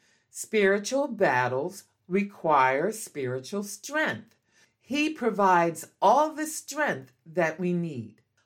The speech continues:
Our Lord's authority and power and strength are greater than Satan's, and Satan cannot defeat or stand against our Lord. And believe me,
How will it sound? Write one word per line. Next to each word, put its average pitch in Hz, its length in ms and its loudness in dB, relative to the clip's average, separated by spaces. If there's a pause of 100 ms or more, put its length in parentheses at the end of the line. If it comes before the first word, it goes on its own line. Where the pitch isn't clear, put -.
Our 262 260 6
Lord's 240 380 0
authority 175 920 0
and 139 220 -14
power 185 540 2 (100)
and 143 180 -14
strength 170 640 -6 (420)
are 190 200 4
greater 214 720 2
than 151 240 -2
Satan's, 127 720 -6 (300)
and 190 240 0
Satan 240 500 -2
cannot 214 540 0
defeat 220 640 -8
or 202 160 0
stand 202 640 -4
against 170 460 -6
our 185 140 2
Lord. 220 400 -6 (360)
And 208 220 0
believe 240 560 -2
me, 185 460 -2